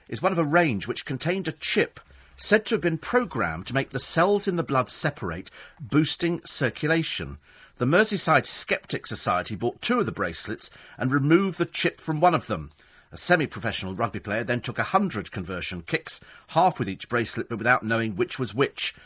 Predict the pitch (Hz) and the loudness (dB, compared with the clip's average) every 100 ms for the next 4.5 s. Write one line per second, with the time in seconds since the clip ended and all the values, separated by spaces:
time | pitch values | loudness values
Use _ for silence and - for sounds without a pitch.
0 | - - - 101 104 123 - 120 101 98 | -20 -18 -10 -4 0 0 0 -2 -2 -4
1 | - 175 160 117 110 101 117 202 220 196 | -2 0 0 -2 -2 -2 2 2 4 2
2 | 180 190 151 139 104 98 - 104 - - | 4 2 4 0 0 -6 -8 -8 -10 -6
3 | 95 87 - - - - 196 - - 160 | -6 -6 -16 -20 -18 -8 -4 -2 -2 -2
4 | - 135 - 127 | -6 -8 -4 -2